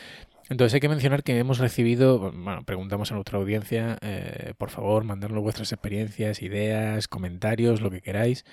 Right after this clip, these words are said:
sobre este tema, y hemos recibido cero. <laughs> Lo, lo he dicho ni uno ni dos, ¿eh? Cero.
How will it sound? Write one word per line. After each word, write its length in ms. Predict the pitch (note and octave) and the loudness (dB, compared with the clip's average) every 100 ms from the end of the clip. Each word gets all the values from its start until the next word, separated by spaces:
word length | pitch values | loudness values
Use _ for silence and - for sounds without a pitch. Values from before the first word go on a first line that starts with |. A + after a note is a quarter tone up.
| - - - _ - | -20 -20 -20 _ -16
sobre 540 | - B2 A#2+ B2+ C3+ - - _ _ _ _ | 0 4 6 8 6 2 -16 _ _ _ _
este 260 | - - - | -6 -2 2
tema, 300 | B2 A#2+ - _ - | 2 2 -4 _ -6
y 60 | B2 | 0
hemos 140 | A#2+ | 0
recibido 360 | A#2 G#2 A#2+ A#2 | 0 4 4 4
cero. 560 | - C#3 B2 A#2 - _ _ _ _ _ _ - | 0 0 0 -2 -6 _ _ _ _ _ _ 4
<laughs> 1160 | C#3+ - - - - - - - C#3+ - _ - | 6 6 0 -2 -4 -8 -12 -10 -12 -12 _ 4
Lo, 180 | C#3 F3 | 8 8
lo 100 | C#3+ | 8
he 40 | D#3+ | 6
dicho 600 | F3 E3 C#3 B2 G#2 - _ _ | 6 6 8 6 2 -6 _ _
ni 160 | A#2 A2+ | -4 2
uno 160 | C#3 C3+ | 6 6
ni 100 | A2+ | 8
dos, 240 | B2+ A2 | 6 4
¿eh? 80 | D#3 _ | -6 _
Cero. 420 | - - C#3 - | -8 0 0 -2